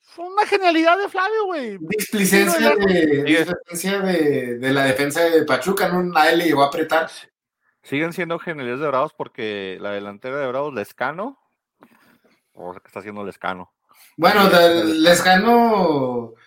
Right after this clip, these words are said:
Speaker 2: entró para el segundo tiempo.
Speaker 1: Tiene, pues ya tiene
Speaker 3: Sí.
Speaker 1: tres partidos jugando de cambio, ¿no? Y, mm, lo, hace lo mismo que en la banca, güey.
Speaker 2: Pero yo lo
Speaker 3: Ah.
Speaker 2: que me refiero es de que, bueno, se tiene que criticar primero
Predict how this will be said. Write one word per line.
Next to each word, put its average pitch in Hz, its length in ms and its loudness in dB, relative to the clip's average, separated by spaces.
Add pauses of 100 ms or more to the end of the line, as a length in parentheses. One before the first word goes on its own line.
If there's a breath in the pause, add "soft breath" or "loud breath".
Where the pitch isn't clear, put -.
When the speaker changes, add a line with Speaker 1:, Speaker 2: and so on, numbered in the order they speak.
(240 soft breath)
Speaker 2:
entró 139 380 -2
para 180 160 0
el 160 80 -4
segundo 135 400 -2
tiempo. 165 520 -4
Speaker 1:
Tiene, 247 320 -2
pues - 180 -12
ya 202 100 0
tiene 269 220 -4
Speaker 3:
Sí. 220 60 -6
Speaker 1:
tres 277 140 -8
partidos 294 680 -2 (140)
jugando 226 360 -4
de 247 160 -2
cambio, 285 380 -2
¿no? 262 200 -10
Y, 262 160 -12 (240)
mm, 233 420 -20
lo, 254 140 -14
hace 311 220 -2
lo 339 140 2
mismo 403 400 -2
que 339 80 -10
en 277 60 -6
la 240 80 -2
banca, 277 300 -4
güey. 165 220 -8 (880)
Speaker 2:
Pero 190 160 6
yo 185 120 8
lo 208 80 6
Speaker 3:
Ah. 202 40 2
Speaker 2:
que 220 80 0
me 196 120 2
refiero 180 380 4
es 214 160 4
de 220 120 -2
que, 143 800 -2 (560)
bueno, 151 280 0
se 143 140 -4
tiene 143 280 -4
que 170 320 -2
criticar 139 500 -4
primero 156 1040 -2